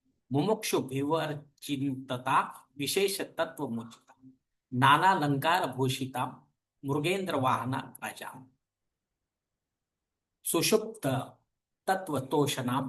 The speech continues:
त्रिवेंद्रमारभूषितां सुधर्मिकौपकारिणी सुरेंद्रकौरिघातिनी शुभां पुष्पमालिनी स्कु-, सुकर्णकल्पशाकिनी तमोंधकार यामिनी शिवस्वभावकामिनी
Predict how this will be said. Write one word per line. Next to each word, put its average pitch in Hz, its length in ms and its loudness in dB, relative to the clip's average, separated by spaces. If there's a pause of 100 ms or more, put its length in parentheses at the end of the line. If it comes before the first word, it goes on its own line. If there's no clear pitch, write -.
(200)
त्रिवेंद्रमारभूषितां 147 1300 2 (520)
सुधर्मिकौपकारिणी 156 1500 2 (140)
सुरेंद्रकौरिघातिनी 143 1900 0 (400)
शुभां 160 360 4 (120)
पुष्पमालिनी 139 840 0
स्कु-, - 440 -4 (420)
सुकर्णकल्पशाकिनी 147 1500 0 (520)
तमोंधकार 147 1000 4
यामिनी 139 540 2
शिवस्वभावकामिनी 120 1200 -2